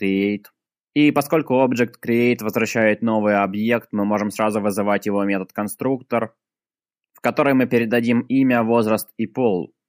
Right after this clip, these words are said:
И для того, чтобы переменной person был присвоен новый объект, нам нужно вернуть его из конструктора.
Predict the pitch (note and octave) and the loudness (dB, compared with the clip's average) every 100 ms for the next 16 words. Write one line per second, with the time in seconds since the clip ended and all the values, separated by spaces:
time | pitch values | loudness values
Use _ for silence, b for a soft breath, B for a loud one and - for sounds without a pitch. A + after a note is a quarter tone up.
0 | _ D3+ D#3+ D3 D#3 D#3 D3 C3+ B2+ C3 | _ 0 2 2 4 2 2 0 2 2
1 | B2+ B2+ B2+ B2 B2 B2+ A#2 A#2 A2 A2+ | 2 2 0 0 0 0 0 -2 0 0
2 | - - A#2+ A#2 A2 A2 G#2+ G#2+ G2+ G#2 | -2 -2 0 0 0 0 0 2 0 0
3 | A#2+ B2 - G#2 G2+ G2+ A2 G2+ G#2 G2 | -2 -2 -4 -4 -2 -2 -4 -4 -4 -2
4 | G#2 A2 G#2 G#2+ G#2 F#2+ - G2 - G2 | -2 -4 -4 -2 0 0 -2 -6 -6 -6
5 | - A#2+ G#2+ F#2 C#2+ | -4 -4 -4 -6 -8